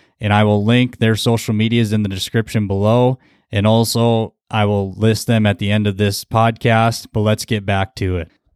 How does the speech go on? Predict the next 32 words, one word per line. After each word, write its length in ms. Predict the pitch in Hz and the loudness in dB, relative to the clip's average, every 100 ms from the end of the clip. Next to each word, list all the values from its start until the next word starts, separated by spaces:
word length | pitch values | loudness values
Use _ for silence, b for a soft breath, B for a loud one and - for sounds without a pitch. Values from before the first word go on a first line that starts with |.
| - | -2
Moving 340 | 127 147 151 | 0 2 2
on 220 | 143 135 | 2 2
to 340 | - 143 151 139 | 0 0 2 2
the 80 | 113 | 0
Texas 500 | 135 135 - 113 - | -2 -2 -2 -8 -2
Rattlers 500 | 110 139 131 143 123 | 0 0 -2 -4 -4
versus 280 | 120 - | -6 -4
the 140 | 110 113 | -4 -2
Arizona 400 | 120 113 110 101 | 0 0 -2 -2
Ridge 320 | 110 160 147 | 0 0 2
Riders. 520 | 156 151 151 151 - _ 123 | 2 2 0 -2 -6 _ -2
This 180 | 151 | -2
is 120 | 190 175 | -2 0
another 340 | 160 160 156 | 2 2 2
interesting 460 | 156 - 143 151 131 | 0 -4 -4 0 2
matchup. 460 | 131 143 170 156 | 2 2 -2 -2
The 100 | 139 | -2
Rattlers 560 | 117 127 156 180 190 - | 0 0 0 -2 0 0
have 160 | 139 | -2
actually 360 | 135 151 - 139 | 0 -2 -4 -2
had 280 | 143 135 - | 0 0 -2
two 200 | 143 147 | -2 -2
decent 420 | 120 135 - 104 | 0 -2 -2 -2
weekends 420 | 120 131 135 120 | -2 0 0 0
back-to-back. 720 | 107 120 - 104 101 120 107 | 0 0 -2 -4 0 2 0
They 140 | 113 104 | -2 -4
finished 340 | 127 123 - | 0 0 -2
in 100 | 107 | -6
fourth 420 | 92 117 123 123 | -6 0 0 0
in 120 | 123 107 | -2 0
Oklahoma 440 | 113 123 107 98 | -2 -2 -4 -4
City, 440 | - 147 156 160 | -2 0 0 0